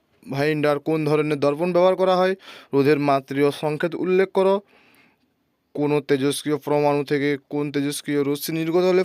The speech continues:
পরমাণুটির পারমাণবিক সংখ্যা অপরিবর্তিত থাকে? এটা ভীষণ ইম্পর্টেন্ট কোশ্চেন, এর আগের বারও এসেছিল। এবং যেটা এল দে-, দেখতে পেয়েছেন যে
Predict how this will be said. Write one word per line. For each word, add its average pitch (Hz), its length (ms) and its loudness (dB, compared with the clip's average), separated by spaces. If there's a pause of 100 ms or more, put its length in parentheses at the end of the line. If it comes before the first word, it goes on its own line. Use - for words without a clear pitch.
পরমাণুটির 143 640 0
পারমাণবিক 147 420 -2 (120)
সংখ্যা 151 280 0 (220)
অপরিবর্তিত 160 540 0
থাকে? 180 180 0
এটা 170 120 0 (420)
ভীষণ 170 260 0 (100)
ইম্পর্টেন্ট 185 420 0
কোশ্চেন, 185 300 0 (100)
এর 143 120 -2
আগের 135 220 -2
বারও 135 140 0 (120)
এসেছিল। 180 340 -2 (480)
এবং 180 120 2 (140)
যেটা 170 240 2 (240)
এল 143 120 2 (520)
দে-, 143 200 2
দেখতে 147 280 -2
পেয়েছেন 185 380 2
যে 190 80 4